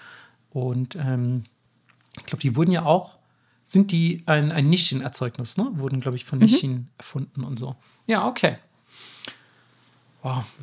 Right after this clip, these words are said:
Speaker 1: Folgen, die so lange zurückliegen, da muss man wirklich im Gedächtnis kramen.
Speaker 2: <laughs>
Speaker 1: Ähm, ich bleibe beim Kulinarischen
Speaker 2: Mhm.
Speaker 1: und frage dich, welches vermeintlich chinesische Produkt wurde in Japan erfunden?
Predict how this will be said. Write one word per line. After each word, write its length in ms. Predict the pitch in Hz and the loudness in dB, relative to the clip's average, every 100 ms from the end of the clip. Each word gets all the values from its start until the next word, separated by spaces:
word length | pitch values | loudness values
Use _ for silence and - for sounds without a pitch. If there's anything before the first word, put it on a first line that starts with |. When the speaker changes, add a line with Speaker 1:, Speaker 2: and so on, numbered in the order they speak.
| - | -20
Speaker 1:
Folgen, 300 | - - 143 | -8 -2 0
die 60 | 143 | 0
so 140 | 123 151 | 0 0
lange 220 | 156 151 | 2 0
zurückliegen, 520 | - 143 151 165 170 | 0 -2 0 0 2
da 80 | 151 | 2
muss 200 | 135 - | 2 0
man 160 | 135 139 | 0 0
wirklich 340 | 156 160 - | -2 -2 0
im 120 | 156 | 2
Gedächtnis 460 | 151 131 127 135 - | 2 0 -2 -2 -2
kramen. 380 | - 117 117 117 | -2 0 2 4
Speaker 2:
<laughs> 120 | 220 - - _ _ _ _ _ _ _ _ _ _ - - - - _ | 6 6 2 _ _ _ _ _ _ _ _ _ _ -18 -18 -20 -20 _
Speaker 1:
Ähm, 680 | 143 135 135 135 135 135 151 - | 2 4 4 2 2 2 -2 0
ich 180 | 185 - | 0 4
bleibe 460 | 139 202 233 254 | 2 4 2 0
beim 180 | - 185 | 2 2
Kulinarischen 840 | 185 190 170 165 220 - 135 208 - | 4 0 2 2 2 -2 -2 -4 0
Speaker 2:
Mhm. 380 | 269 233 208 190 - _ _ - | 4 6 6 4 -4 _ _ -6
Speaker 1:
und 260 | - 147 143 | 2 2 2
frage 320 | - 170 214 | 0 2 2
dich, 380 | - 127 - - _ _ _ - - _ | 0 -2 -2 -8 _ _ _ -20 -18 _
welches 380 | 139 185 269 - | -2 0 0 2
vermeintlich 600 | 185 151 165 170 175 - | 4 4 2 2 -2 -4
chinesische 580 | - 156 202 233 160 131 | 0 2 4 4 2 0
Produkt 460 | - 123 143 165 - | 0 -2 -2 -6 -2
wurde 240 | 120 120 | 0 0
in 120 | 131 | -2
Japan 360 | 131 196 - 123 | -4 -6 -2 -2
erfunden? 460 | 107 - 110 - | -2 -6 -8 -8